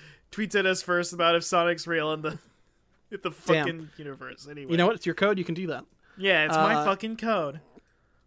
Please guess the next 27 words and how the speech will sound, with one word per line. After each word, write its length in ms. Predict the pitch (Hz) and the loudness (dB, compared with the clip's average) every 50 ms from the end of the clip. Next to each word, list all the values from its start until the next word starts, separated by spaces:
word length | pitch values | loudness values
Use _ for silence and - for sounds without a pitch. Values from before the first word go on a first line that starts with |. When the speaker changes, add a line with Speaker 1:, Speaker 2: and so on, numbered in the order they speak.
| _ _ _ _ _ _ _ _ - - | _ _ _ _ _ _ _ _ -16 -6
Speaker 2:
Anyway, 400 | 190 196 226 220 190 170 165 160 165 | -2 0 2 4 4 4 4 2 0
Speaker 1:
Hey, 80 | - - _ | -4 -10 _
Speaker 2:
yeah. 240 | 170 180 175 147 131 | -4 -4 -4 -4 -4
Speaker 1:
and 100 | 220 208 | -8 -6
just 200 | 185 269 277 - | -4 -4 -4 -2
like 140 | 277 262 262 | -2 -2 0
that, 280 | 285 285 277 254 - - | 2 2 2 2 0 0
we 100 | 240 233 | 0 2
also 260 | 247 262 247 - 262 | 2 2 2 2 2
have 200 | 247 240 247 226 214 - | 2 2 0 0 -4 -2
our 300 | 185 208 240 254 240 - | 2 4 4 4 4 2
fucking 460 | - - 202 214 - - 220 214 202 | 2 -2 -2 -2 -2 -6 -8 -8 -8
fans. 640 | - - 190 214 233 208 160 127 - - - - - 135 | -6 -2 -2 -2 -2 -2 -4 -6 -10 -14 -18 -14 -6 -2
I 60 | 170 | 0
don't 160 | 202 226 226 | 0 0 0
know 160 | 240 226 208 | 0 -2 0
why 380 | 190 156 147 156 175 208 226 226 | -2 -2 -2 0 2 2 2 0
we 180 | 226 226 220 208 | -2 -4 -6 -4
have 280 | 202 208 220 220 208 | -2 0 0 0 0
them, 200 | 202 170 151 151 | -2 -4 -4 -6
if 180 | 147 143 - - | -10 -14 -12 -6
they're 160 | - 175 170 | -4 -2 -2
real 320 | 160 190 220 220 196 180 | 0 0 2 2 2 2
or 80 | 160 151 | 2 0
not, 280 | 151 147 151 170 165 143 | 0 -2 -2 -2 -2 -4
or 140 | 165 156 | -6 -8
t-, 60 | 147 | -8